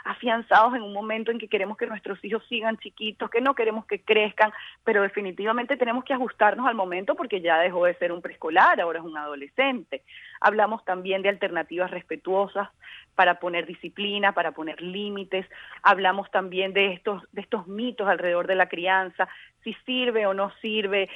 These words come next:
este método de dejar a los niños, eh, pensando, el famoso time out, cómo hacemos entonces para abordar las distintas crisis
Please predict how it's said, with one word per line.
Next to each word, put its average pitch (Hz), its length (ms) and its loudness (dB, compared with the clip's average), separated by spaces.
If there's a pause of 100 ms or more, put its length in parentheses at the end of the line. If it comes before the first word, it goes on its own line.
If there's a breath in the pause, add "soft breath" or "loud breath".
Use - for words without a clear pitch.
(160 loud breath)
este 196 300 -2
método 196 540 0
de 190 100 0
dejar 185 300 2
a 196 60 4
los 196 160 -6
niños, 190 400 -6 (280 loud breath)
eh, 170 220 -4
pensando, 190 760 2
el 175 100 -4
famoso 175 420 -4
time 175 400 0
out, 196 380 2 (280 loud breath)
cómo 240 220 2
hacemos 220 340 -2
entonces 185 360 -6
para 196 160 2
abordar 170 340 0
las 185 100 -4
distintas 175 480 -10
crisis 208 500 -8